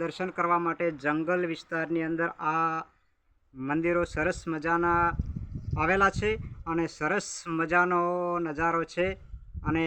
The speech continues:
જરૂરથી આવજો. અને ફરીવાર મિત્રો તમને કહું છું કે ચેનલને સબસ્ક્રાઈબ જરૂરથી કરજો. તો બીજો વીડિયોમાં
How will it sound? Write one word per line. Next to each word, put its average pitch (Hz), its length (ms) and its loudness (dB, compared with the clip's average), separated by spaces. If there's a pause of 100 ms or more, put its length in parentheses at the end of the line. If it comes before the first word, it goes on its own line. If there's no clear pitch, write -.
(920)
જરૂરથી 185 520 0
આવજો. 175 360 4 (240)
અને 175 180 2 (400)
ફરીવાર 180 640 4 (100)
મિત્રો 175 340 0
તમને 170 300 2 (140)
કહું 185 240 2
છું 196 240 -4
કે 180 100 2 (180)
ચેનલને 165 600 2 (720)
સબસ્ક્રાઈબ 175 600 2 (420)
જરૂરથી 180 500 0
કરજો. 190 300 0 (420)
તો 170 120 -4
બીજો 156 360 0 (100)
વીડિયોમાં 180 560 0